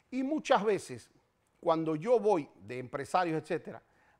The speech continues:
a estos temas que son debates y deben ser debates técnicos, la gente me quiere mantener un sombrero, este es el abogado de Martinelli, este es el abogado de Zulán, y así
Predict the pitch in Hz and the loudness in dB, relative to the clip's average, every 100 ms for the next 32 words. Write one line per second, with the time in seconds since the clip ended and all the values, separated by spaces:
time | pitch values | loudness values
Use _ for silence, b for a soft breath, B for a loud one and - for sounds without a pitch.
0 | _ 151 175 240 - 254 - 226 214 165 | _ 6 6 6 0 -4 -2 -2 0 -4
1 | 165 - 202 185 190 196 190 151 156 214 | -6 -6 -4 -2 0 -2 -4 -6 -2 0
2 | 196 170 - 196 151 139 175 - 147 - | 0 -4 -4 -6 -6 -4 -4 -4 -10 -10
3 | 165 113 107 - 110 _ _ b b b | -10 -10 -18 -20 -20 _ _ b b b
4 | - 151 170 190 202 202 180 147 180 175 | -14 -6 -4 -2 -4 -4 -6 -6 -6 -6
5 | 170 143 123 135 151 165 160 151 135 151 | -4 -6 -6 -8 -6 -6 -6 -8 -6 -6
6 | 156 - 147 - 151 135 113 107 123 135 | -8 -10 -12 -8 -8 -6 -8 -8 -6 -6
7 | 131 117 107 117 127 170 160 151 135 135 | -8 -12 -14 -12 -10 -10 -10 -10 -10 -12
8 | - 127 113 110 113 120 127 123 165 208 | -12 -12 -10 -10 -6 -6 -8 -12 -10 -8
9 | 175 B B B 226 240 180 - 214 | -8 B B B -4 -4 -4 -8 -10